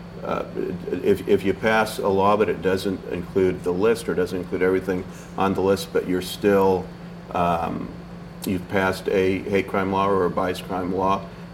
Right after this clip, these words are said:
uh, i-, is that good enough? Maybe it is, uh, i-, initially, and that's what people are not willing to accept, some people. But remember,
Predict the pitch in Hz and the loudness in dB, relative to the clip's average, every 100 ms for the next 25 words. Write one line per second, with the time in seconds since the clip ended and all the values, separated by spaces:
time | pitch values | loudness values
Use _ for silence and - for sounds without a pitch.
0 | - - 82 50 - - - - 85 92 | -12 -6 -2 -2 -4 -8 -6 -2 0 0
1 | 95 85 92 87 95 90 87 87 120 - | 0 2 2 2 2 2 2 0 -4 -6
2 | - - 98 101 123 117 135 135 - - | -14 -4 2 4 4 4 2 0 -6 -6
3 | 87 92 - - 60 60 64 - - 92 | -4 -4 -6 -6 -4 -4 -4 -4 -2 0
4 | 113 135 - 76 80 - - - - - | 2 0 -2 -2 -2 -4 -12 -16 -16 -6
5 | 98 98 101 101 - - - 90 90 90 | 0 2 2 2 0 -2 -2 -4 -2 -4
6 | 85 92 82 - - 90 85 87 82 67 | -4 -4 -4 -6 -6 -2 0 -2 -2 -4
7 | - - - - - 110 87 69 - - | -4 -8 -8 -6 0 0 0 -6 -10 -16
8 | - - - - 92 101 90 98 107 120 | -16 -16 -16 -10 2 4 4 4 4 4
9 | 90 95 | 2 0